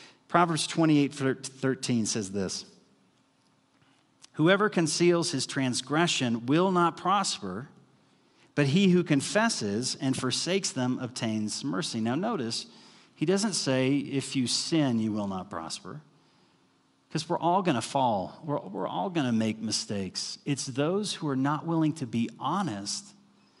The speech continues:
who are missing out on God's mercy. They do not prosper. You know, in the prayer God taught us to pray every single day,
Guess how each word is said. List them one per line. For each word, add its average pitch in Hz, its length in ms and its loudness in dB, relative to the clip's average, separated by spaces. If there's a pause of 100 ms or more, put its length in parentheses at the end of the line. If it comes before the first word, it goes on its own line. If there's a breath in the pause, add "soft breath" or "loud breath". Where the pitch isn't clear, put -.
(640 soft breath)
who 156 120 0
are 139 80 4
missing 170 480 0
out 156 280 2
on 135 200 -2
God's 139 420 0
mercy. 131 460 0
They 127 300 0
do 151 180 0
not 143 300 -2
prosper. - 420 -8
You 135 100 2
know, 165 140 6
in 185 240 0
the 226 80 2
prayer 190 320 0
God 156 320 0
taught 160 220 -2
us 165 100 -4
to - 80 -8
pray 147 300 -2
every 170 280 -4
single 165 300 -4
day, - 320 -6